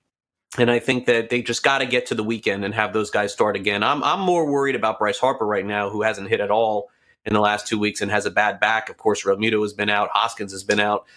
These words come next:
Uh, it, it does feel like your answer is the right one. That narrative is pushing that way to just being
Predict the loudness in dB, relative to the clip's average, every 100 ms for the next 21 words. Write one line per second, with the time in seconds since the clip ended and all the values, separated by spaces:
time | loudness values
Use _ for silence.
0 | -20 -20 -2 0 2 2 2 2 0 2
1 | 2 2 -2 0 2 2 0 0 0 2
2 | 2 0 -2 -2 -2 0 0 2 2 0
3 | -2 -2 -2 -4 -2 0 2 0 -4 -6
4 | 0 0 2 0 0 0 2 0 0 -2
5 | -6 -4 -6 0 0 0